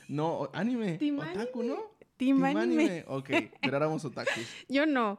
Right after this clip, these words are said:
Speaker 1: Kawaii.
Speaker 2: pero ¿quién era la que estaba bien entrada en el anime? Diana, Michelle, ¿no?
Speaker 1: Y creo que Sara también era un poquito de anime.
Speaker 2: Sí.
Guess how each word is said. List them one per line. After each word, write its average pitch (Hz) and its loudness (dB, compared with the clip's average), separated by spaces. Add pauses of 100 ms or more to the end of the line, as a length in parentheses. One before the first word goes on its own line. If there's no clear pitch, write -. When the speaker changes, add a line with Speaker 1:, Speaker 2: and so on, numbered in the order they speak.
(140)
Speaker 1:
Kawaii. 254 2
Speaker 2:
pero 233 0
¿quién 311 4
era 359 4
la 427 2
que - 0
estaba 247 2
bien 294 4
entrada 339 2
en 302 4
el 226 4
anime? 220 4
Diana, 285 2
Michelle, 240 2
¿no? 262 -4 (640)
Speaker 1:
Y 135 -10
creo 139 -4
que 185 -6
Sara 147 -8
también 127 -8
era 127 -6
un 135 -6
poquito 135 -10
de 110 -14
anime. 143 -8
Speaker 2:
Sí. 208 -4